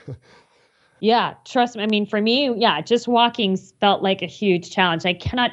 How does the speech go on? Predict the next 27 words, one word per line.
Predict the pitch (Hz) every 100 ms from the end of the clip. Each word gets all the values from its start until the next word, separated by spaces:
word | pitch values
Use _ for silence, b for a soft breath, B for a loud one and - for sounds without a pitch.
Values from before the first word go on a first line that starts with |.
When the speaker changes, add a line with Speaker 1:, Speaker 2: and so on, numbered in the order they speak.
| -
Speaker 2:
imagine | 202 190 208 226 233 226 208 208 170 151 143 147 143 b b b b _
crawling | - 240 208 208 196
up | 185
there | 180 165
the | 165
way | 165 165
he | 156 165
did. | 165
That | 175 196
is | 175
impressive. | 175 151 135 - 170 170 - - -
Speaker 1:
Yeah. | 107 87 - - 104
<laughs> | B B B B B
So | - - 131 123 117 _ _ _
what | - 110 143
was | 135
the | 120
feeling | - 131 127
like | 107 101
on | 98
top | 95 104 110
then | 90 82
when | 87
you | 87 - _
finally | 98 95 95
made | 87 85
it, | 78